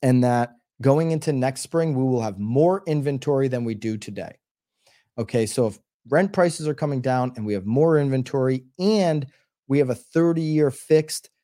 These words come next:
that is coming down, affordability in the future is gonna be better today, and that's better for home shoppers and for the overall health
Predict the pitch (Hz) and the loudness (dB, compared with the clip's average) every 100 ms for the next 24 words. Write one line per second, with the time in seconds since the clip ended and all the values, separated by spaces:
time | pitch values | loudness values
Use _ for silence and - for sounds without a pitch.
0 | _ _ - 127 135 131 147 147 131 - | _ _ -8 -2 0 0 0 0 0 -2
1 | 156 135 135 139 147 - - - 180 202 | 0 0 0 -2 -2 -10 -10 2 6 6
2 | 147 143 156 143 135 113 - 135 131 151 | 4 4 4 4 0 -4 -4 -4 -4 -8
3 | 127 107 127 110 107 101 123 135 147 - | -8 -6 -6 -6 -10 -2 -2 0 -4 -8
4 | 135 113 113 107 107 110 107 107 120 - | -12 -4 -2 0 -2 -4 -4 -2 -2 -2
5 | 123 113 104 113 101 98 _ _ _ 131 | -2 0 -2 -4 -4 -6 _ _ _ 0
6 | 117 104 113 107 110 107 101 - 113 104 | 0 0 -2 -2 -2 -2 -4 -8 -4 -4
7 | 113 104 104 101 101 98 95 - 92 92 | -2 -2 0 0 -2 -2 -4 -6 -8 -8
8 | - | -14